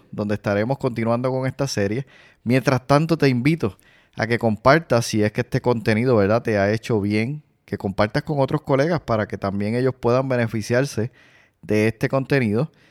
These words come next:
Y si te parece bien y te sientes con el tiempo, con el deseo de hacerlo, ve a nuestra página web,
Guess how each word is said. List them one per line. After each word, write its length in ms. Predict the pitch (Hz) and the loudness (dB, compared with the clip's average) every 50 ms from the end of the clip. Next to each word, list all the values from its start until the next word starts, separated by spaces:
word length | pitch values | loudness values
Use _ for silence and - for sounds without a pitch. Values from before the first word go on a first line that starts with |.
| _ _ _ _ _ _ - | _ _ _ _ _ _ 0
Y 380 | 131 147 180 220 - - _ - | 2 4 4 4 2 -4 _ -14
si 180 | - - 123 | -10 -6 -4
te 140 | 113 - 107 | -2 -2 0
parece 380 | - 110 110 113 113 - 147 135 | 2 2 4 4 2 2 4 4
bien 320 | 135 135 135 139 147 147 | 4 4 2 2 0 -2
y 80 | 139 117 | -4 -4
te 100 | - 110 | -4 -4
sientes 320 | - 120 117 117 117 131 | -2 -2 -4 -2 -4 -4
con 180 | - 127 120 117 | -4 -2 0 0
el 120 | 110 104 | 0 -2
tiempo, 640 | - - 113 123 131 143 147 - 117 113 135 151 - _ _ _ _ _ _ _ _ | -2 -2 0 0 0 -2 -2 0 0 0 0 -2 -6 _ _ _ _ _ _ _ _
con 260 | - 110 110 101 104 | -2 -2 0 0 2
el 160 | 104 101 98 | 0 0 0
deseo 400 | 98 101 95 - 120 113 117 131 | 2 0 0 2 2 4 4 6
de 60 | 139 143 | 6 4
hacerlo, 560 | 131 - 143 135 139 127 110 107 123 131 - _ - | 4 2 2 2 2 2 2 0 -2 -4 -10 _ -10
ve 300 | 95 95 92 101 107 117 | -10 -6 -2 0 2 2
a 80 | 131 | 4
nuestra 320 | 139 139 127 - 139 123 117 | 2 2 0 0 -2 -2 0
página 320 | 110 113 120 127 135 135 | 0 -2 -2 -2 0 0
web, 300 | 113 104 101 110 156 - | 2 2 0 0 -2 -6